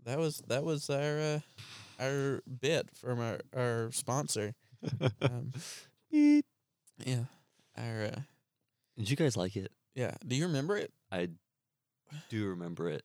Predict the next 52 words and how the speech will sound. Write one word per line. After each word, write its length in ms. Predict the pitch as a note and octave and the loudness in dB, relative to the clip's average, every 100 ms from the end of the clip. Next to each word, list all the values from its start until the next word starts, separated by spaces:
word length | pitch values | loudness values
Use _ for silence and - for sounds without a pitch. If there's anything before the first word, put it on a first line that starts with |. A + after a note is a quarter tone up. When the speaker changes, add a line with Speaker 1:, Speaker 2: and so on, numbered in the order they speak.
| _ _ | _ _
Speaker 1:
I 60 | C3 | -4
don't. 320 | A#2 F#2 F#2 - | -2 -2 -2 -6
Speaker 2:
You 80 | A2+ | -10
can't 240 | - D3+ - | -8 -10 -10
steal 340 | - - - E2+ | -10 -8 -6 -6
that 200 | F2 - | -6 -6
bit. 220 | - - - - | -4 -6 -10 0
<laughs> 60 | G#2+ | 4
Speaker 1:
Yeah. 100 | C3 - D3+ C#3+ - - _ _ _ _ - - | 4 2 -8 -10 -16 -20 _ _ _ _ -20 -8
Speaker 2:
It's 200 | - - | -4 0
Speaker 1:
But 80 | D#3+ | 2
Speaker 2:
somebody 200 | E3+ E3+ | 4 4
Speaker 1:
it's 20 | |
such 20 | - | 2
Speaker 2:
else's 100 | A3 | 2
Speaker 1:
a 20 | A#2+ | 2
great, 220 | B2+ A2+ | 2 4
Speaker 2:
bit. 160 | A#2+ C3 | 4 4
Speaker 1:
it's 140 | F2+ | 4
such 200 | D#3 D3+ | 4 2
a 40 | C3+ | 2
great 260 | A#2+ A2 | 2 2
thing. 260 | - A2 G#2+ - | 0 -2 -2 -6
Speaker 2:
<laughs> 100 | - | -10
Somebody 280 | C#3 - - | -8 -4 -4
else's 320 | - - - | -4 -6 -8
Speaker 1:
Yeah. 140 | - C#3+ - - | -6 -6 -8 -8
Speaker 2:
bit. 100 | F#3 - - - - - | -6 -6 -8 -10 -14 2
I 120 | - C#3+ | 6 6
do 140 | F3+ | 6
have 120 | G3 | 0
to 60 | F#3 | 0
be 120 | D3+ | 2
very 260 | G#2+ G3+ G2 | 6 8 6
co-, 200 | - - - F#2+ | 2 -2 -2 0
uh, 160 | F2+ E2 | 0 2
careful 380 | F2+ F2 F2+ | 0 0 -4
'cause 180 | E2+ F2+ | -6 -6
I 140 | F2 E2 - - _ _ _ | -6 -6 -10 -20 _ _ _
love 360 | G2 F#2 F2+ E2+ | -2 2 2 0
Church 240 | - F2+ - | -6 -6 -4
Stories 240 | F#2+ F#2 | -4 -2
podcast 400 | F#2+ F#2 G2 F#2+ | -2 -2 -4 -6
so 160 | - F#2+ | -6 -6
much 460 | F2+ F2+ - - - | -6 -8 -10 -16 -16
Speaker 1:
You 80 | A2+ | -8
Speaker 2:
that 80 | A2 | -4
Speaker 1:
just 120 | A2 | -2
start 220 | - G#2+ - | 0 -2 0
talking 280 | G2+ A2 G#2+ | -2 -2 0
about 200 | A2 | 0
it. 100 | A2+ | 0